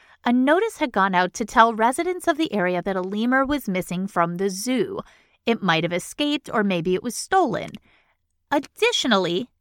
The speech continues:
seemingly unrelated at the time, police had also captured Corey McGilloway on charges of stealing a truck and shoplifting. But on McGilloway's phone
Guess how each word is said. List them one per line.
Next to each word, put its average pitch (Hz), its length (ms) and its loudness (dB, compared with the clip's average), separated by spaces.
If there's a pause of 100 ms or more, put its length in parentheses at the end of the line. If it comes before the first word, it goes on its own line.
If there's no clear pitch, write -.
(140)
seemingly 359 800 -4
unrelated 196 640 2
at 175 140 2
the 156 100 -2
time, 170 340 0
police 277 360 0
had 320 220 0
also 226 320 2
captured 185 640 2
Corey 285 400 2
McGilloway 170 800 -2
on 254 160 4
charges 302 420 2
of 320 100 -6
stealing 202 460 -2
a 226 60 2
truck - 400 0
and 233 100 -2
shoplifting. - 760 0 (380)
But 240 140 6
on 311 160 8
McGilloway's 311 720 2
phone 175 680 0